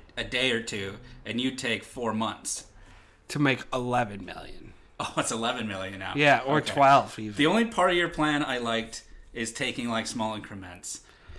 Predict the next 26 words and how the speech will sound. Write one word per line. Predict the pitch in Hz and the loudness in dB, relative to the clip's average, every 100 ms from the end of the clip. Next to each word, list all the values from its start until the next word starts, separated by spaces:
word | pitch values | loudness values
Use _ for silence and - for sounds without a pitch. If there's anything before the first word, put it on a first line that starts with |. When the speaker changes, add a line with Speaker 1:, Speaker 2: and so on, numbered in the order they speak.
| - - | -18 -20
Speaker 1:
It's | - 190 | 0 10
Speaker 2:
That | 196 214 | 12 12
was | 180 165 165 | 12 10 8
pretty | 165 139 | 2 2
good, | 127 131 107 | 0 0 0
Speaker 1:
That's | 127 | 0
a, | |
Speaker 2:
wasn't | 120 147 147 | 0 2 4
Speaker 1:
that's | 151 156 | 4 2
Speaker 2:
it? | |
Speaker 1:
a | 147 | 0
smart | 151 139 127 | 2 2 2
move. | 117 110 | 0 4
Speaker 2:
If | 170 156 | 4 6
you | 202 | 4
Speaker 1:
It's | 240 | 6
Speaker 2:
could | 208 | 4
match | 175 143 139 147 175 | 6 6 6 4 2
it | 165 - | 0 4
up | 139 139 - | 4 4 2
to, | 151 | 0
like, | 139 127 123 | 2 2 0
a | |
recent | 123 127 127 - 120 - | 0 -2 -2 -2 -4 -4
purchase | 113 113 - 123 123 - - - - | -6 -4 -2 -2 -2 -6 -10 -18 -4
or, | - 143 143 143 | 6 8 8 6